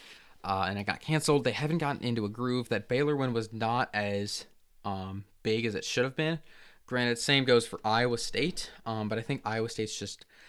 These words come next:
a little bit better. I think that it's gonna be a toss-up. I mean, this was close for me,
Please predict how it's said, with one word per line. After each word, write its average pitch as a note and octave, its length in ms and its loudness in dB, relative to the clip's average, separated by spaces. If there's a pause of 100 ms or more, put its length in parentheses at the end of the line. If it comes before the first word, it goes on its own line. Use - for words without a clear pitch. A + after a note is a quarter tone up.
(160)
a - 80 -2
little A2+ 160 0
bit - 160 0
better. A#2 260 2
I G#2+ 120 0
think - 520 -6
that G#2+ 320 0
it's B2 160 -6
gonna D#3+ 180 4
be B2+ 160 6
a - 100 0
toss-up. - 480 -4
I A2 40 -2
mean, A2+ 140 0
this B2 220 0
was G#2 120 -4
close A#2+ 340 -2
for C3+ 100 -4
me, C3 260 -2